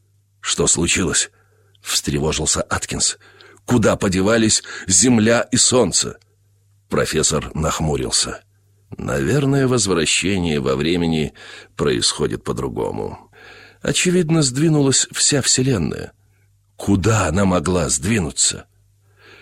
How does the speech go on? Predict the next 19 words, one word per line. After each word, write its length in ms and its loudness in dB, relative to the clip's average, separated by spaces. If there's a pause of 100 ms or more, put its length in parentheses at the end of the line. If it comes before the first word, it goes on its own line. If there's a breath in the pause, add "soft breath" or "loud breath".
(120 soft breath)
Этого 440 2
я 240 2
не 180 -2
знаю. 600 -6 (640 loud breath)
Все 300 2
тела 300 4
смещаются 800 0
вместе 500 -2
со 160 0
Вселенной, 560 4
но 180 4
сама 400 2
Вселенная 680 2
должна 520 2
сохранять 600 0
единое 540 2
направление. 840 -6 (360 loud breath)
Мы 140 4
находимся 960 4